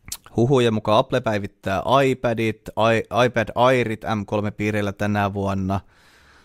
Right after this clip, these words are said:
Tässä on muutamia semmosia aiheita, että voidaan varmaan aika surutta otsikkotasolla vaan käydä läpi, että hu-,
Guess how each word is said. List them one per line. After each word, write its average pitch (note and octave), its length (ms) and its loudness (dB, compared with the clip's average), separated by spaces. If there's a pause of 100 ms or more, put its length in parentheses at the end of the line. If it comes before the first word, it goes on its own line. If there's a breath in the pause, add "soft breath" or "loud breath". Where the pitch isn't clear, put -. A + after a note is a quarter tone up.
(520 soft breath)
Tässä - 200 0
on A3+ 60 4
muutamia D3+ 380 4
semmosia C3+ 320 2
aiheita, B2+ 280 4
että G#2+ 80 -4
voidaan A2+ 240 2
varmaan A2+ 200 4
aika A2+ 100 2
surutta A#2 340 2
otsikkotasolla G2+ 720 -2
vaan F2+ 160 0
käydä F#2 300 -4
läpi, G2 320 -2
että - 220 -6
hu-, G#2+ 140 0